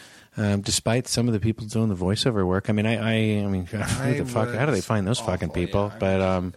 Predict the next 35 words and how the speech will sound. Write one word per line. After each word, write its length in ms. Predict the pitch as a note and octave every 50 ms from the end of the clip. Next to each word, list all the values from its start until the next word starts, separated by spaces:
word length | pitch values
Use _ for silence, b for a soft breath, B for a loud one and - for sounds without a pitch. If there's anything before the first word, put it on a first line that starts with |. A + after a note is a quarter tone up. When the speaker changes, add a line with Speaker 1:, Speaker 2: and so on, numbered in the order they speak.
| B B B F#2+
Speaker 2:
Yeah, 160 | A#2 A#2 A2+ - - - - G2+
they 120 | A#2 B2
found 320 | B2 A2 G#2+ G#2 G2+ G2 F#2+
me 60 | F#2
Speaker 1:
uh, 60 | - C3
Speaker 2:
outside 420 | A2+ - - C3 B2 A#2+ A#2 A2
in 220 | - A#2 B2+ B2+
an 100 | C3 B2+
alley 360 | B2 A#2 G#2+ G2+ G2+ G#2 G2+ A2+
Speaker 1:
Jesus 280 | C3 A#2 F2+ D#2+ -
Speaker 2:
crying. 160 | - G2 F2+
Speaker 1:
Christ, 460 | - G#2+ A2+ A2+ G2 E2 - - - G2
I, 140 | F#2 F#2
Mister 460 | F#2+ F2 G2 G#2 G#2+ G#2 - - G#2 F#2+
Mucus 580 | F#2 F#2+ G#2+ C3 B2+ - A2 F2+ E2+ - - -
on 160 | F#2 F#2 F#2
there. 180 | F#2 F#2 F#2+ F#2
I 60 | A2
don't 140 | A2+ A#2 A2+
know 120 | A2 G#2 G2
why 160 | F#2+ F#2+ F#2+
that 180 | G2 G2+ G#2 -
was. 200 | G2+ G2 F#2 - - B B B B B B B
Anyway, 500 | B E3 F3+ F#3 C#3+ A2+ F#2+ E2+ D#2+ D#2+ - - -
uh, 360 | A2+ A2+ G#2+ G#2+ G#2 G2+ G2+ G2 - - -
anyway, 400 | C3 C#3+ C3 A2+ G#2 G#2 G2+ - -
uh, 260 | G2+ G#2 G2+ G2+ G2+ G2+
what 260 | G2+ A#2 C3+ E3 D#3
else 260 | D3+ D3+ D3+ - -
do 240 | - - A#2 A2 A2 G#2+ - -
I, 40 | C3
uh, 60 | C3 B2+ -
let 40 | -
me 220 | A#2 A#2 A2+ A2+ A2
edit. 180 | G#2+ G#2 G#2+